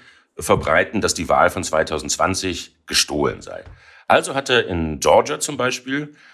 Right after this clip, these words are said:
einen ehemaligen Football-Profi ausgesucht, der absolut nichts mit Politik zu tun hat. Aber Donald Trump hat ihn halt ausgesucht und die Basis hat ihn dann gewählt, weil die Basis macht, was Donald Trump sagt.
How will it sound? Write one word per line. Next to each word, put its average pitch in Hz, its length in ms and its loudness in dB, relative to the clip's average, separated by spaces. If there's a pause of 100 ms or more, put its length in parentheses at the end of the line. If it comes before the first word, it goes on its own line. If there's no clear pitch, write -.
einen 92 280 4
ehemaligen 110 460 2
Football-Profi - 920 -4
ausgesucht, 95 640 -4 (220)
der - 80 -6
absolut 190 300 2
nichts - 420 0
mit 117 200 2
Politik - 360 -6
zu - 80 -10
tun 85 260 -8
hat. 127 220 -2 (260)
Aber 117 200 4
Donald 139 240 2
Trump 170 200 0
hat 160 120 -2
ihn 135 100 0
halt 110 260 -2
ausgesucht 165 600 -2
und 123 80 -8
die 113 80 -4
Basis 90 440 2
hat 113 120 -2
ihn 143 80 -6
dann 98 160 -2
gewählt, 143 480 -6
weil 78 120 -4
die 80 60 -4
Basis 69 460 2
macht, 80 300 -4
was - 120 -6
Donald 73 240 -4
Trump 85 220 -6
sagt. - 460 -8